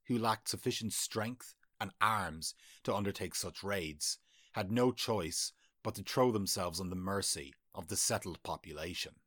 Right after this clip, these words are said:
The British traveller Oliver Saint John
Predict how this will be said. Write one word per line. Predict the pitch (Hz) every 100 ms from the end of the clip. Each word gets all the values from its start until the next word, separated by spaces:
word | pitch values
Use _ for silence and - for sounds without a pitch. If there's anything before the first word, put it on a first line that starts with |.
| _ _ _ _ _ _ _ _ _ _ _ _ _ _ _ _ _ _ _ _ _ _ _ _ _ _
The | 123
British | 95 143 156 -
traveller | - 127 120 107 95 92 _ _ _
Oliver | 123 135 120 120
Saint | - 113 101
John | - 98 92 73 73